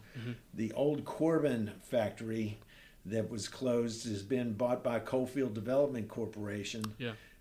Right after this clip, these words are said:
Speaker 2: uh, a nonprofit organization that was fostering the development of different businesses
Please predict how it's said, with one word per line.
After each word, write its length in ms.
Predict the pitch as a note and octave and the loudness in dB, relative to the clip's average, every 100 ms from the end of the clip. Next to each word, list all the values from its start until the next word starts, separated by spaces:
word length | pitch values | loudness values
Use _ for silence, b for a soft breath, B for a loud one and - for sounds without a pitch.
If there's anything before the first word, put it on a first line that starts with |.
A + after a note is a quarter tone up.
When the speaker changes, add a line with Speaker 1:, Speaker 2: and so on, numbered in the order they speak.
| - | -8
Speaker 2:
uh, 320 | G#2 G#2 G#2 - | -4 -2 -4 -4
a 80 | C3 | -4
nonprofit 800 | A#2 B2+ C#3+ - C#3 C3+ D3 B2+ | 0 0 -2 0 2 2 0 -2
organization 960 | A#2+ G#2+ A#2 A2 C3 C3+ C3+ B2 A2 B B B B B - | -2 -2 -4 0 0 0 -2 -2 -4 B B B B B -6
that 120 | A2+ A2 | -2 0
was 320 | A2+ A2 A2+ B2+ G#2+ - - - - | 0 -2 -4 -6 -8 -12 -20 -10 2
fostering 640 | C3 C#3+ - D3 C3 A#2+ | 4 4 2 0 2 2
the 100 | A2+ | 0
development 580 | A#2 C3 B2+ B2+ B2 G#2+ | 0 2 2 2 0 -2
of 180 | G2 G2 | -4 0
different 460 | D3+ D3 A2+ G#2 | 0 0 -2 2
businesses 880 | C#3 D#3 D#3 A#2 C3+ A#2 A#2 A2 | 2 2 2 -2 0 0 -2 -4